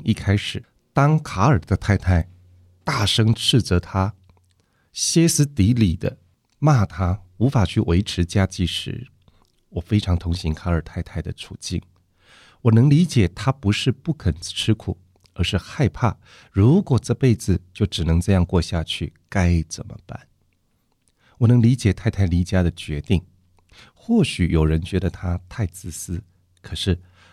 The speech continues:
要求她待在一事无成的丈夫身边也是自私啊。那另外一个面向，当然呢，也很同情卡尔他的处境。对于这种状况，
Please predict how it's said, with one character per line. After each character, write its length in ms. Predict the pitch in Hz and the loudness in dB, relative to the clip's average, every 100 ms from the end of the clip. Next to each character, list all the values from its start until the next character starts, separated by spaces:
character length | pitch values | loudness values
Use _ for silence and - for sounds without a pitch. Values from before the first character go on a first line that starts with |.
| _ | _
要 380 | 117 123 139 143 | 0 4 4 2
求 320 | - 98 92 | 0 -2 -2
她 260 | - 101 95 | -2 -4 -2
待 240 | - 104 | 0 0
在 220 | 104 104 | 0 -2
一 100 | - | -2
事 280 | 90 - 92 | -6 -2 0
无 160 | 85 90 | 2 0
成 260 | - 82 78 | -2 -6 -4
的 240 | 87 - _ _ _ - | -6 -8 _ _ _ -6
丈 180 | 101 87 | -4 -2
夫 160 | 95 | -2
身 240 | 87 87 90 | -2 0 0
边 280 | 90 87 - _ _ _ | 2 0 -2 _ _ _
也 160 | 104 85 | -4 -4
是 160 | - | -4
自 220 | - - | -8 -2
私 300 | 87 - 95 | -2 -2 0
啊。 220 | 90 90 - _ _ _ _ _ _ _ _ _ | 0 -2 -8 _ _ _ _ _ _ _ _ _
那 100 | - | 0
另 140 | 156 151 | 4 4
外 100 | 135 | 4
一 20 | |
个 120 | 117 | 4
面 200 | 110 107 | 4 4
向， 320 | 95 107 92 87 - - | 2 2 0 -2 -12 -14
当 180 | - 117 | 0 2
然 220 | 123 90 | 4 4
呢， 160 | 87 87 - _ | 2 2 -4 _
也 140 | - 82 | -6 -4
很 160 | 85 | -4
同 240 | 80 90 110 | -6 0 0
情 180 | 87 85 | 0 -2
卡 240 | - 85 | -2 -2
尔 260 | 90 95 - _ | 2 2 -2 _
他 120 | - | -8
的 60 | 90 | -8
处 240 | - 87 | -6 -8
境。 260 | - 104 90 _ _ _ _ _ _ _ _ - | -6 -4 -6 _ _ _ _ _ _ _ _ -2
对 140 | 226 135 | 2 4
于 80 | |
这 120 | 127 156 | 4 4
种 140 | 92 | 2
状 220 | 127 107 | 2 0
况， 280 | - 120 | 2 0